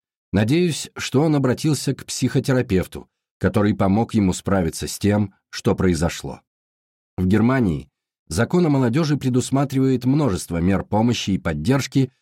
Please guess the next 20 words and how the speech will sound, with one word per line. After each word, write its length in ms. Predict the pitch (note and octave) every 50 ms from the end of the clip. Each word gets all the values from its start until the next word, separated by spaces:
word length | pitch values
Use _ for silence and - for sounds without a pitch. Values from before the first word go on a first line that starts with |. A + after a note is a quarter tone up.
| _ _ _ _
для 220 | F2+ F#2+ C3 C#3 C3
социальной 720 | - - B2 - - C3 B2+ C3 C3+ C3+ C3+ C3+ C3+ C3
реабилитации 840 | B2+ B2 A#2 G#2+ F#2+ F#2+ F#2+ F#2 - A#2 B2 A#2+ - - - B2+ B2
несовершеннолетних. 1200 | B2 A#2+ A#2 A2 - G#2 G2 F#2+ F#2 - - F#2+ F#2 F2+ F2 D#2+ D2+ C#2 - - - - - _ _ _ _ _ _ _
Я 200 | - G2 A2 A2
очень 280 | A2+ A2 - - E2 -
хочу, 460 | - - D2 - - A2+ A#2 A#2 - _ _ _ _ _ _
чтобы 280 | - - C3 B2 B2+ D3
этот 240 | D#3 - C#3+ -
мальчик 400 | - C#3+ D3 D3+ C3 - D3 C3+
смог 540 | - - - C3 B2+ C3+ C#3 C3+ C#3 - _ _ _ _ _ _ -
ими 240 | G#2+ G#2+ G2 F#2+ G2
воспользоваться. 920 | F#2+ F#2 F2 - - - D#2+ C#2+ B1 B1+ B1+ B1 - - - - - - _ _ _ _ _ _ _ _ _ _ _ _ _ _ _ _ _ _ _
Я 160 | - - D3+
не 120 | E3+ F3 E3+
знаю, 520 | C3+ A#2+ G#2+ F#2 E2 D2 C2 - - _ _ _ _ _
удалось 500 | - G2 F#2+ G2 G2 F#2+ B2 C#3 - -
ли 100 | F2+ F2
Давиду 380 | C#2+ D#2+ E2 D#2+ F#2+ F2+ D#2+ D#2
Т. 280 | - A2 G#2+ G#2+ -